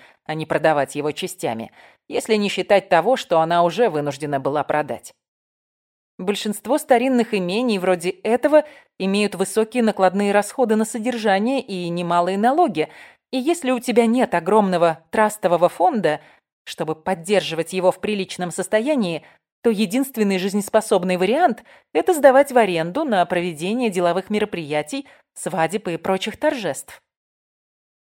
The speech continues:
«Как тебе подобный бизнес?» «Не думаю, что мы к этому полностью готовы». Он усмехнулся, явно нисколько не обескураженный этой идеей,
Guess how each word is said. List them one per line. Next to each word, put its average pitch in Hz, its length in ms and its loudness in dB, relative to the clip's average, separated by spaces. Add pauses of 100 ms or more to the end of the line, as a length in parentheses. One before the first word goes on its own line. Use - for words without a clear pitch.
(140)
«Как 240 240 -2
тебе 180 400 2
подобный 190 540 0
бизнес?» 170 460 -6 (760)
«Не 190 180 -2
думаю, 190 400 -2
что 160 220 -4
мы 156 100 -6
к 151 80 -14
этому 147 320 -2
полностью 160 560 -2
готовы». 143 480 -4 (840)
Он 170 180 -2
усмехнулся, 196 640 -4
явно 185 320 -2
нисколько 180 560 -6
не 170 140 -4
обескураженный 165 840 -2
этой 165 400 -8
идеей, 131 420 -8